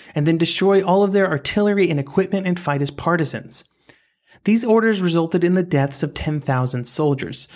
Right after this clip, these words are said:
which included several Romanian generals. The Romanians hoped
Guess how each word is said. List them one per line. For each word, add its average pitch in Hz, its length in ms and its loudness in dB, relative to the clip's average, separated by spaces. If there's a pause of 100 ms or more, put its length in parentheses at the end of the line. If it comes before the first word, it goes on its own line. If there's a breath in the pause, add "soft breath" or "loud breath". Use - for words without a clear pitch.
(140 loud breath)
which 156 160 0
included 165 400 4
several 160 400 0
Romanian 135 680 0
generals. 127 600 -6 (1000 loud breath)
The 196 60 6
Romanians 233 720 6
hoped - 520 -2